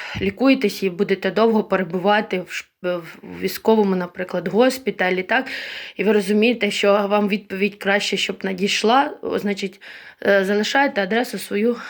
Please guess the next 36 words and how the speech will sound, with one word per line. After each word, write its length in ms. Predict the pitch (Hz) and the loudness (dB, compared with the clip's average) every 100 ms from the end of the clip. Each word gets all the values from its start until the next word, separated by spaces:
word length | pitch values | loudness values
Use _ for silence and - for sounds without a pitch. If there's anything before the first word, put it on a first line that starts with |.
| - - | -10 -4
е, 160 | 196 | -2
де 160 | 180 208 | 0 2
ви 100 | 202 | 2
знаходитесь. 840 | 196 196 - 185 180 196 269 269 - - - - | 0 -2 -2 -2 -2 -2 -2 -4 -10 -12 -12 0
Обов'язково 880 | - 220 247 254 240 - 311 294 302 | 4 6 6 4 2 2 4 4 2
контактні 600 | - 220 208 262 269 226 | 2 -2 0 -2 0 0
ваші 340 | 208 220 226 | 0 -2 -2
дані, 380 | 208 202 196 202 | 0 2 4 2
мобільний 480 | 185 180 240 320 311 | -2 0 0 2 0
телефон, 540 | - 262 233 - 214 | 2 0 0 0 0
якщо 260 | 202 - 226 | 0 0 0
ви 80 | 220 | 2
маєте 360 | 214 208 202 | 4 2 0
електронну 600 | 190 196 - 208 247 269 | -2 -2 -4 0 4 4
почту, 480 | 262 220 214 - 208 - - - | 2 0 0 -2 -6 -6 -12 -8
адресу 540 | - 175 208 233 - | -6 0 2 2 -2
вашої 360 | 190 208 - 202 | 0 0 0 -2
електронної 600 | 190 190 - 196 180 180 | -2 -4 -4 -4 -4 -8
почти. 560 | - 175 175 - - - - - - - - - - - | -8 -6 -4 -6 -6 -8 -8 -8 -8 -10 -12 -14 -16 0
Пишете 440 | - 294 - 226 226 | 4 4 2 2 0
про 480 | 226 233 254 247 233 220 - - | 2 4 6 6 2 0 -4 -4
вимоги 800 | 208 233 254 214 202 190 214 254 | 2 4 6 4 4 2 0 0
та 140 | 254 | 0
їх 260 | 226 247 - | 0 0 -2
обґрунтування, 760 | 190 202 214 196 208 262 247 202 | -2 0 2 2 4 4 4 2
тобто 260 | 196 - 196 | -6 -4 -4
на 100 | 196 | -2
підставі 480 | 214 - 247 240 | -4 0 0 2
чого 340 | 214 - 247 233 | 0 2 2 2
ви 140 | 196 | 0
оскаржуєте, 880 | 196 190 - 226 247 208 208 202 190 | -2 -4 -4 0 2 0 -2 -2 -4
з 40 | |
чим 260 | 185 269 262 | -4 0 0
ви 140 | 202 | 0
не 120 | 190 185 | -2 -4
згодні. 520 | 190 226 269 214 | -2 2 2 2